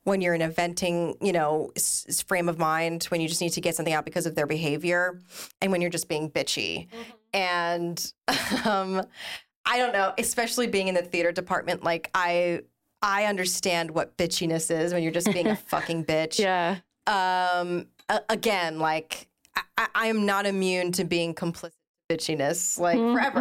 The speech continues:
Speaker 1: You
Speaker 2: Mm-hmm.
Speaker 1: know what I mean? It's like you just trust the people that you're being with.
Speaker 2: Yeah, of course.
Speaker 1: But this is something, and, and, and I've always learned this since I got caught with those Facebook comments. It's like, I am not immune to it myself. Like, I cannot expect myself to be so
Speaker 2: No.
Speaker 1: hurt if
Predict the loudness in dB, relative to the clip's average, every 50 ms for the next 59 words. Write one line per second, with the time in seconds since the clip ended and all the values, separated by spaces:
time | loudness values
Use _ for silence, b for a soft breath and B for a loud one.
0 | 2 4 4 2 2 2 2 2 2 2 0 0 0 0 -2 -2 -2 -2 -4 -2
1 | -2 -2 -2 -2 -2 -2 -2 -4 -2 -2 -2 0 0 0 0 0 -2 -2 0 0
2 | 0 0 0 2 2 2 2 2 0 0 0 0 0 0 0 0 -2 -4 -4 -4
3 | -4 -2 0 -2 -2 0 -2 -2 -2 -2 -2 0 0 0 0 -2 -2 -2 -2 -2
4 | 0 0 -2 -2 -2 -2 -4 -6 -4 -2 -2 0 0 0 0 0 2 2 0 0
5 | -2 0 0 0 2 2 2 0 0 0 0 0 -2 -4 -6 -8 _ -6 -4 -2
6 | -2 0 0 0 0 -2 -2 -4 -6 _ -14 -14 -8 -4 -2 -2 0 0 0 -2
7 | -2 -2 -4 -4 -2 0 0 0 0 -2 -2 -2 -2 -2 -6 -10 _ _ _ -20
8 | -20 -20 _ _ -2 -2 -2 0 -2 -4 -2 -2 -2 -2 0 0 -2 -2 -2 -4
9 | -4 -2 0 0 0 0 -2 -6 -12 B B B B B B B -2 0 0 0
10 | 0 0 0 0 0 0 0 0 0 0 0 -2 -2 -2 -2 0 -2 -2 -2 0
11 | 0 0 0 -2 -2 -2 -2 -2 -2 -2 -2 -2 -2 -4 -4 -4 -2 -2 0 0
12 | 0 0 0 -2 -4 -4 -4 -2 -4 -4 -2 -2 -2 -2 -2 -4 -4 -4 -4 -2
13 | -2 0 0 -2 -2 -2 -6 -6 -4 -4 -2 -2 -2 -2 -2 -2 -2 -2 0 2
14 | 2 2 2 2 2 0 0 -2 -4 -4 -2 0 0 2 2 2 2 2 2 2
15 | 2 2 0 0 0 -2 -2 -4 -4